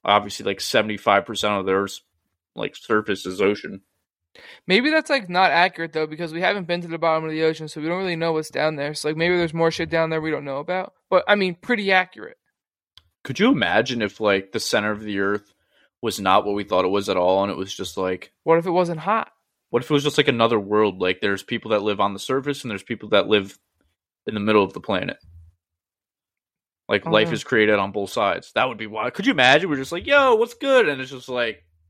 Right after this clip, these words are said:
Speaker 1: cities and countries and shit like that. Maybe those are
Speaker 2: Hmm.
Speaker 1: the aliens that, like, the
Speaker 2: You
Speaker 1: people
Speaker 2: think
Speaker 1: have
Speaker 2: we're
Speaker 1: been
Speaker 2: fucking
Speaker 1: seeing.
Speaker 2: them up, too?
Speaker 1: I feel like we'd be fucking them up
Speaker 2: Probably,
Speaker 1: more than
Speaker 2: dude.
Speaker 1: they'd be fucking us up.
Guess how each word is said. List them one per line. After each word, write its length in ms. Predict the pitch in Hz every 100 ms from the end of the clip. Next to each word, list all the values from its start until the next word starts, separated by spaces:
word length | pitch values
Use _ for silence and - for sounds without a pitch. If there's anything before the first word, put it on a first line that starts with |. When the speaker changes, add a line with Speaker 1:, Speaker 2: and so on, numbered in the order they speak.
| _ _ _ -
Speaker 1:
cities 520 | - 120 120 120 117
and 260 | 107 101 - - - -
countries 580 | 127 113 120 113 117
and 280 | 110 104 98 - - _ - - - - - - - _
shit 220 | - - 110
like 180 | 117 120
that. 320 | 120 123 -
Maybe 200 | 127 131
those 200 | 127 131
are 60 | 127
Speaker 2:
Hmm. 60 |
Speaker 1:
the 160 | 117 104
aliens 400 | 117 120 113 104
that, 260 | 104 104 104
like, 220 | 104 101
the 40 |
Speaker 2:
You 40 | 110
Speaker 1:
people 180 | - 165
Speaker 2:
think 100 | 185
Speaker 1:
have 60 |
Speaker 2:
we're 80 | 180
Speaker 1:
been 100 | 208
Speaker 2:
fucking 120 | 196
Speaker 1:
seeing. 160 | 185 180
Speaker 2:
them 200 | 175 185
up, 160 | 190 170
too? 300 | 185 190 180 _ _ _ _ _ _ _ _ _ _ _ _ _ _ _ _ _ _ _ _ _ _ _
Speaker 1:
I 100 | 131
feel 180 | 143 156
like 120 | 123
we'd 140 | 123 135
be 100 | 123
fucking 300 | 143 120 196
them 80 |
up 180 | 277 277
Speaker 2:
Probably, 200 | 117 113
Speaker 1:
more 100 | 117
than 120 | 110 110
Speaker 2:
dude. 60 |
Speaker 1:
they'd 120 | 113 110
be 80 |
fucking 340 | 110 117 110 110
us 200 | 135 127
up. 240 | 110 117